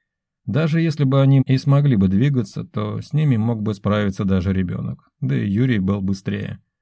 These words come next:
Он мгновенно бросился на ближайшего охотника и сильным ударом рукояти кинжала по затылку оглушил его.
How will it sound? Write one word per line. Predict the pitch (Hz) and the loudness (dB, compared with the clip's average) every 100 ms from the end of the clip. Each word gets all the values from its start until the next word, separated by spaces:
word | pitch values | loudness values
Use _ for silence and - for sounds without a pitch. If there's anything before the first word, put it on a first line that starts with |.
| _ _ _ _ | _ _ _ _
Он | 131 170 175 | 0 4 4
мгновенно | 117 113 127 139 151 131 120 | 4 2 2 2 2 2 2
бросился | 110 123 117 107 95 117 | 0 -2 -2 -6 -2 0
на | 101 101 | 2 2
ближайшего | 98 98 98 95 110 104 | 0 2 0 0 -2 -2
охотника | 107 160 165 151 135 127 117 | -2 -4 -4 -2 -2 -2 0
и | 113 | 0
сильным | 147 - 160 151 139 117 - | -2 -2 -2 2 2 2 -2
ударом | 113 104 107 107 98 | -4 -2 0 2 2
рукояти | 101 92 104 127 120 | 0 -2 -2 -2 -4
кинжала | 101 107 98 120 139 127 | -4 -2 -2 0 2 0
по | 104 | 0
затылку | 98 95 135 123 107 117 | -2 0 -2 -2 -6 -4
оглушил | 113 104 101 98 92 92 | -4 -2 -2 -2 -6 -4
его. | 95 107 | -4 -6